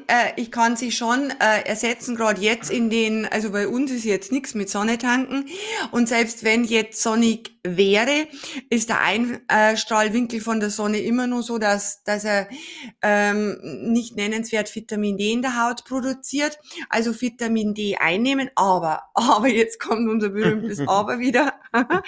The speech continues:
Speaker 1: Laborwert basiert. Auf keinen Fall, äh, da noch irgendwelchen Hypothesen oder wie auch immer Mutmaßungen oder Werten vom vorletzten Jahr, äh, substituieren.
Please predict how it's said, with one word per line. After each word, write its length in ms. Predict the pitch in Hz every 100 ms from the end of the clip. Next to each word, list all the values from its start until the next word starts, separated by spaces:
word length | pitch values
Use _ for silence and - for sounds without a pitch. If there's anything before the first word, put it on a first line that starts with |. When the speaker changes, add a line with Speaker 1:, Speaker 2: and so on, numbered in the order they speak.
| 508 523 539 453 -
Speaker 1:
Laborwert 920 | 226 233 214 220 226 226 208 175 180
basiert. 600 | - 156 165 185 165 151 - - 277 -
Auf 260 | 175 -
keinen 500 | - 214 214 254 269
Fall, 440 | 262 214 214 233 247 - - 302 -
äh, 200 | 226 226
da 140 | 214
noch 220 | 220 214 214 _
irgendwelchen 720 | - 240 247 208 214 220 220
Hypothesen 760 | 226 240 - 214 - 208 247 254
oder 240 | 233 220 214
wie 180 | 233
auch 180 | 208 196
immer 300 | - 247 254
Mutmaßungen 960 | 233 226 262 226 196 208 - 240 247 247
oder 320 | 226 220 208
Werten 380 | 208 214 220 220
vom 240 | 214 208
vorletzten 640 | 208 214 220 208 - - 196
Jahr, 400 | 180 190 277 - - - - - -
äh, 340 | 220 240 226 214
substituieren. 1000 | 226 254 - - 226 214 - 226 285 311